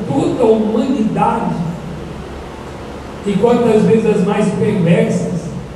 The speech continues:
das quais nós, querendo dar uma de perfeito, de santo, nós cortamos voltas, nós censuramos,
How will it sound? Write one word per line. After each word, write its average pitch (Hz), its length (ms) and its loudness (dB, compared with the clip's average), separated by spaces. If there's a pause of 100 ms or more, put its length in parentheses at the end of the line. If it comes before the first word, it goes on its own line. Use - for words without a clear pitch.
(760)
das - 340 4
quais 190 480 4
nós, 180 420 2 (1800)
querendo 190 460 4
dar 190 260 4
uma 190 160 2
de 190 140 4
perfeito, 185 840 2 (140)
de - 80 -2
santo, 240 480 -2 (1000)
nós 190 180 2
cortamos 175 760 2
voltas, - 840 2 (1600)
nós 180 180 4
censuramos, 185 1200 2